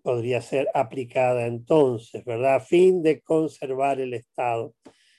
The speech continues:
¿m? Es preciso que uno de los dos perezca, dice en un pasaje,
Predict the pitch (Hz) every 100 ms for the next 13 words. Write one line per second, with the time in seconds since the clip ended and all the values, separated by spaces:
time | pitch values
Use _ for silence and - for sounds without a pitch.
0 | _ _ 127 127 151 131 120 139 117 147
1 | 131 - 123 135 127 127 127 117 131 120
2 | 147 151 143 - - 123 117 107 143 127
3 | 117 117 143 - 127 - 123